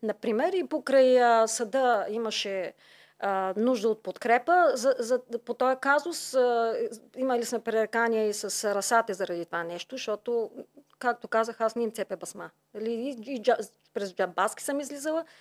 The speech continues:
и пред Расате и така нататък. Не мога да ги търпя. Не мога да ги търпя. Въпросът е, че, а, тогава се срещнахме с, с, с Емили и тя е много мило момиче,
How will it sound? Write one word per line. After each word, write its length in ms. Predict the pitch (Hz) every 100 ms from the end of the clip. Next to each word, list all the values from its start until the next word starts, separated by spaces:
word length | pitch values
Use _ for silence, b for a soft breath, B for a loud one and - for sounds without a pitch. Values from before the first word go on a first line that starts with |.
| b -
и 60 |
пред 260 | - 254 240
Расате 400 | 220 247 247 285
и 40 |
така 200 | 247 -
нататък. 400 | 202 - 165 -
Не 80 | 226
мога 220 | 233 240
да 60 | 254
ги 80 | 233
търпя. 280 | - 170 - -
Не 120 | 226
мога 220 | 208 175 208
да 60 |
ги 60 | 214
търпя. 280 | 214 202 - B B B B -
Въпросът 460 | - 233 285 302
е, 60 | -
че, 260 | 277 311 b b b -
а, 400 | 214 208 202 196
тогава 320 | 208 214 240
се 120 | 285 349
срещнахме 520 | 320 330 311 269 254
с, 160 | 233
с, 580 | 214 - 214 208 - 202
с 160 | - 247
Емили 500 | 233 311 330 370 381 b b b b -
и 80 | 247
тя 140 | 330
е 40 |
много 240 | 339 381 392
мило 220 | 370 381
момиче, 500 | 339 269 269 -